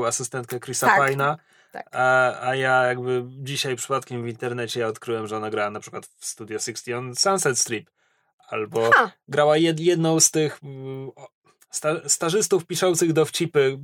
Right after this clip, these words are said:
Speaker 1: Tam jest odcinek, gdzie strasznie ich katują, żeby, żeby ich pierwszy sketch się dostał na antenę.
Speaker 2: A było coś
Speaker 1: To jest
Speaker 2: takiego,
Speaker 1: jakby
Speaker 2: tak.
Speaker 1: chyba, chyba nie ma większej roli w tym serialu niż w tym jednym odcinku. E, grała w Shaun of the Dead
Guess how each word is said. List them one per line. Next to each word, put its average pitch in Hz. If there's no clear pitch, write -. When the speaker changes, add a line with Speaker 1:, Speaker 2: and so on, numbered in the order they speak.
Speaker 1:
Tam 156
jest 156
odcinek, 147
gdzie 135
strasznie 143
ich 127
katują, 127
żeby, 117
żeby 120
ich 120
pierwszy 127
sketch -
się 117
dostał 117
na 110
antenę. 110
Speaker 2:
A 262
było 240
coś 190
Speaker 1:
To 208
jest 113
Speaker 2:
takiego, 113
Speaker 1:
jakby 117
Speaker 2:
tak. -
Speaker 1:
chyba, 110
chyba 123
nie 160
ma 127
większej 120
roli 120
w -
tym 123
serialu 117
niż 113
w -
tym 123
jednym 117
odcinku. 143
E, 139
grała 156
w 139
Shaun 180
of 180
the 190
Dead 175